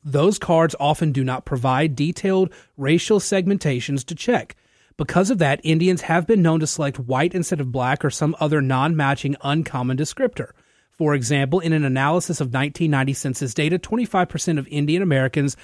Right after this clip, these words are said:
selected white as their ethnicity, while five percent selected black. Those differences were probably due to physical appearance, and the skin tones of Indians vary wildly."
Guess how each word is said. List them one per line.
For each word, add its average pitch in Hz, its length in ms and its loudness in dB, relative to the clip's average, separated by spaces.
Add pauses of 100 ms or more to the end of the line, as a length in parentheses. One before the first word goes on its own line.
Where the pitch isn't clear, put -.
(220)
selected 160 560 0
white 170 260 4
as 170 240 2
their 156 160 4
ethnicity, 143 580 0
while 127 200 2
five 160 300 0
percent 147 340 -4
selected 127 460 -4
black. 190 340 -4 (400)
Those 175 280 4
differences 170 540 2
were 147 80 -2
probably 147 400 0
due 135 140 2
to 127 100 0
physical 143 400 -4
appearance, 240 420 0
and 156 220 0
the 135 60 -2
skin 208 340 0
tones 151 380 0
of 135 140 -4
Indians 135 400 -2
vary 117 300 -2
wildly." 143 600 0